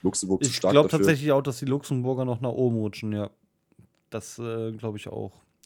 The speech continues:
Speaker 2: So leid es mir für Hinterland tut, äh, aber ich glaub, die Luxemburger sind so abgezockt, dass sie irgendwann mal diesen, äh,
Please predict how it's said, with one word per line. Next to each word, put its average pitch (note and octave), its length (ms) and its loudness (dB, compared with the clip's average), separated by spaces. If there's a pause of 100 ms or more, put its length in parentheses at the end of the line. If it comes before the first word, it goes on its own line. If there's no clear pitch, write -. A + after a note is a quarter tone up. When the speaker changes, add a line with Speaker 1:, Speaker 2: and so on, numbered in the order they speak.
(140)
Speaker 2:
So A#2 120 -8
leid A#2+ 180 0
es B2+ 60 -8
mir B2 160 -4
für B2 140 -4
Hinterland B2 440 -4
tut, D#3 280 -4 (100)
äh, C3 440 -6 (420)
aber C#3+ 420 -8 (400)
ich - 60 -20
glaub, B2 200 -10
die - 80 -16
Luxemburger B2+ 600 -6
sind A#2+ 160 -10
so A#2+ 100 -12
abgezockt, - 560 -14 (600)
dass - 160 -14
sie - 140 -8
irgendwann F3+ 360 6
mal D#3 400 4
diesen, C#3+ 560 -2
äh, C#3+ 540 -2